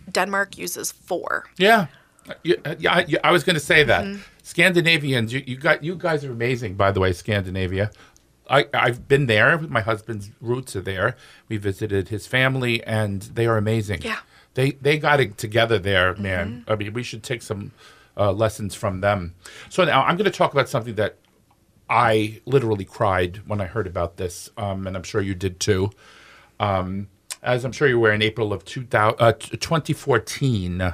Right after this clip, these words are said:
Speaker 2: the city of Flint, Michigan, changed their muni-, municipal water supply source from the Detroit-supplied Lake Huron water to the Flint River. <laughs>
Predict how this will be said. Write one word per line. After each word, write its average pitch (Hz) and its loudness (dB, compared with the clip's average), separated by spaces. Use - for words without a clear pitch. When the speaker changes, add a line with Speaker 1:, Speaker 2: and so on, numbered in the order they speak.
Speaker 2:
the 120 0
city 180 -2
of 113 -4
Flint, 147 -2
Michigan, 110 -2
changed 147 -2
their 151 2
muni-, 123 0
municipal 156 0
water 139 2
supply 135 -4
source - -4
from 131 0
the 117 0
Detroit-supplied 143 -2
Lake 120 0
Huron 135 2
water 95 -2
to 151 -6
the 165 -2
Flint 202 2
River. 143 4
<laughs> - 0